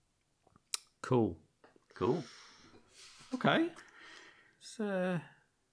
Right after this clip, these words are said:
Speaker 1: anything else?
Speaker 2: Uh, no, I don't
Speaker 1: Um,
Speaker 2: think so.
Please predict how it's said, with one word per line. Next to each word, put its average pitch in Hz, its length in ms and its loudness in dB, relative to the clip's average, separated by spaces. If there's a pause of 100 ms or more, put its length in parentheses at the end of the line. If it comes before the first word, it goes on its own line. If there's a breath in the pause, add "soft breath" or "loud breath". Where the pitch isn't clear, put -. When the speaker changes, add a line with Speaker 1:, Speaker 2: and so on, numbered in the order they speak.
(140)
Speaker 1:
anything 180 360 2
else? - 560 4 (1300 soft breath)
Speaker 2:
Uh, 233 220 4
no, 143 220 6
I - 40 4
don't - 140 6
Speaker 1:
Um, 151 40 2
Speaker 2:
think 151 200 4
so. 117 280 6